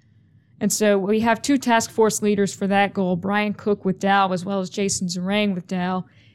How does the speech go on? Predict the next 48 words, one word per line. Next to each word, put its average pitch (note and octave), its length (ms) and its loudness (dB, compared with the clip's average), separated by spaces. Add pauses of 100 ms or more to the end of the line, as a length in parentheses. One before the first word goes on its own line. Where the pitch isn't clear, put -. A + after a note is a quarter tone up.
(160)
Jason A3+ 380 2
was G#3 140 0
instrumental G3+ 720 -2
in F#3+ 240 -2
putting G#3 260 -2
together F#3 400 0
our F#3 200 -2
high G3+ 180 0
school G3+ 280 0
millwright F#3+ 440 0
advisory F#3+ 600 2
panel F#3 380 -6
in F3+ 80 -8
twenty F3+ 300 -8
twenty, F#3+ 380 -2
so F#3 160 -10
I'm F3+ 120 -4
excited F#3 380 0
to F#3 80 -4
have F#3 240 -4
him G3 320 -2 (300)
working G3+ 280 -2
along F#3 260 0
with F#3 140 0
Brian F#3+ 340 0
Cook G3 340 0
to G3 80 -4
get F#3+ 240 -2
this F#3+ 200 -2
rolling. F3+ 420 0 (760)
The A#3 120 6
next C#4 260 4
goal B3+ 200 8
we A#3 140 6
had A3 300 4
is G#3 280 0
to A#3 160 0
develop G#3+ 420 2
an G3 100 -2
industry A#3+ 420 -2
career G#3 440 -4
path, F#3 440 -6
again, G#3+ 560 -2
with G#3+ 180 -4
the G#3+ 140 -2
idea G#3 340 0
here G#3+ 300 0
being G3 540 -4